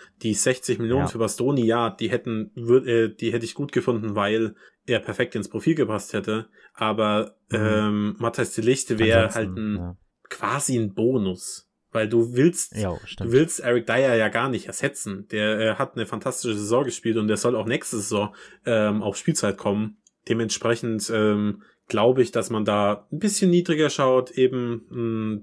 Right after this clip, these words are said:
Speaker 1: De Ligt, äh, nicht De Ligt, äh, De Vrij oder vielleicht ein Koulibaly, aber es kann jetzt auch wirklich gut passieren, äh, gut sein, dass wir gar keinen holen, weil eben Paul Torres diese zentrale Innenverteidigerposition abdecken kann.
Speaker 2: Auch sehr gut,
Speaker 1: Ja.
Speaker 2: ja.
Speaker 1: Wollen,
Speaker 2: Ja.
Speaker 1: wollen wir mal zu anderen Themen übergehen?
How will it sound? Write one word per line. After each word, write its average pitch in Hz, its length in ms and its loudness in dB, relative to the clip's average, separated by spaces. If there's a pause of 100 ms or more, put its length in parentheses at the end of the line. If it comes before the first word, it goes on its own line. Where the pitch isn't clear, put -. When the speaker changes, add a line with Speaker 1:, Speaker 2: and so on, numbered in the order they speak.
Speaker 1:
De 127 80 4
Ligt, - 440 -2
äh, 107 120 0
nicht 113 180 -4
De 110 80 -2
Ligt, 110 220 -2
äh, 104 240 -2
De 107 100 -2
Vrij 113 380 -2 (320)
oder 120 320 4
vielleicht 123 280 -4
ein 127 60 -10
Koulibaly, 117 720 0
aber 104 500 0 (380)
es - 160 -4
kann - 180 -2
jetzt 123 140 0
auch 110 160 -4
wirklich 117 300 0
gut 117 140 -2
passieren, 107 460 -2
äh, 107 140 0
gut 117 180 -6
sein, 107 220 -2
dass 101 180 -4
wir 110 60 -2
gar 110 180 0
keinen 113 280 -4
holen, 107 280 -4 (300)
weil 120 280 2
eben 110 240 -4
Paul 107 220 -4
Torres 104 400 -2
diese 107 360 -2
zentrale 107 440 -2
Innenverteidigerposition 101 1160 -4 (320)
abdecken 98 420 -8
kann. 92 240 -12 (300)
Speaker 2:
Auch 101 180 -6
sehr 95 220 -6
gut, 92 280 -6
Speaker 1:
Ja. 101 120 -4
Speaker 2:
ja. 95 160 -2 (300)
Speaker 1:
Wollen, 127 420 -2 (180)
Speaker 2:
Ja. 107 140 2
Speaker 1:
wollen 104 100 4
wir 156 60 4
mal 143 120 2
zu 131 120 -6
anderen 123 240 -2
Themen 107 220 0
übergehen? 117 420 0